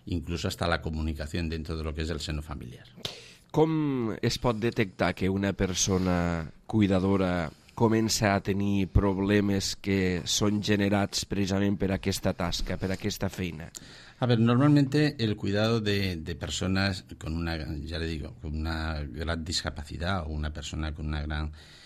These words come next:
Speaker 1: eh, una, con una demencia en sí o pluripatología que le, que le impide y que ha de estar, eh, constantemente, eh, cuidados de veinticuatro horas, va a suponer una gran carga, ¿no? Tanto física como emocional para, para la familia en sí.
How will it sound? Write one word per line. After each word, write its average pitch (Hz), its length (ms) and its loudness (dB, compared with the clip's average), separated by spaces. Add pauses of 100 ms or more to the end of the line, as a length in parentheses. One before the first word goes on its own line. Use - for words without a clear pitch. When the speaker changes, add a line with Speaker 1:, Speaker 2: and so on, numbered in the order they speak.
(140)
Speaker 1:
eh, 78 100 -4
una, 80 340 -2
con 87 220 -6
una 82 180 -2
demencia 80 560 0
en 71 80 -6
sí 104 260 -2
o 78 240 -4 (140)
pluripatología 80 920 0
que 78 120 -10
le, 73 240 -6
que 78 100 -14
le 76 140 -8
impide 73 540 -4 (340)
y 85 100 -6
que 87 140 -4
ha 85 40 -2
de 87 100 0
estar, 90 440 0
eh, 85 260 -4
constantemente, 80 760 -4 (560)
eh, 78 80 -10 (600)
cuidados 82 540 -2
de 78 260 -8
veinticuatro 80 560 -4
horas, 101 200 -4 (400)
va 113 60 6
a - 20 4
suponer 113 380 4
una 110 180 4
gran 90 180 0
carga, 80 400 -2
¿no? 90 200 -2 (120)
Tanto 78 300 -6
física 95 500 -4
como 92 160 0
emocional 80 500 -2
para, 78 380 -2
para 73 180 -6
la 73 120 -6
familia 78 420 -4
en 67 80 -6
sí. - 240 -10